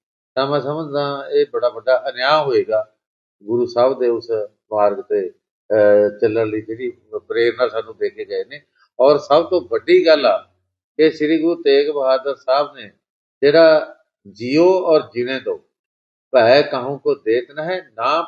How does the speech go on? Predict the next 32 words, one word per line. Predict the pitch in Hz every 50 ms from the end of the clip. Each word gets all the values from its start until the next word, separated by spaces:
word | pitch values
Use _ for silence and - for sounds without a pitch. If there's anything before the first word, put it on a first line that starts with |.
| - -
ਭੈ | 139 120 123 135 127
ਮਾਨਤਾ, | 120 110 110 107 101 - - 90 82 78 _ _ _ _ _ _ _ _ _ _ 107
ਨਾ | 110 123 135 151 156
ਡਰਨਾ | 135 117 120 110 110 110 131 147 170 185 190 185 180
ਨਾ | - 147 151
ਡਰਾਉਣਾ", | 151 - 123 117 113 107 107 104 - _ _ _ _ _ _ _ _ _ _ _ _ _ -
ਇਹ | 165 190 202 202 202 202 190
ਜਿਹੜਾ | 165 175 180 180 180 175 175 170 165
ਸੰਦੇਸ਼ | 156 - - 127 113 - 110 120 151 160 147 151
ਹੈ | 170 165 156 156 143
ਗੁਰੂ, | - _ _ _ _ _ 127 131 120
ਸ੍ਰੀ | 123 - 139 131 135
ਗੁਰੂ | 127 135 139
ਤੇਗ | 139 - 131 127 127 131
ਬਹਾਦਰ | 131 120 120 123 120 110 113 104
ਸਾਹਿਬ | _ - 113 127 143 143
ਦਾ, | 117 98 87 - - _ _ _ _ _ _ _ - 170
ਇਹ | 185 196 190 170
ਅੱਜ | 165 - 165 180
ਬੜੀ | 147 151 151 170 180
ਲੋੜ | 160 139 120 120 131 139 127
ਆ, | 117 127 - - _ -
ਕਿਉਂਕਿ | 139 151 156 190
ਪੰਜਾਬ | 185 - 156 139 135 127 127 131 143 156 151 147
ਵਿੱਚ | 156 160 - - 160 160 160 160 160 160 160
ਇੱਕ | 156 151 _ - 151
ਸਹਿਮ | - _ - 123 117 117 131 135 127 120 117
ਦਾ, | 117 110 104 98 - _ 110
ਡਰ | 120 127 131 127
ਦਾ, | 123 _ 131 123 117 113
ਭੈ | 107 - - 135 123 107 110 117 117
ਦਾ | 123 127 123 110 - _ _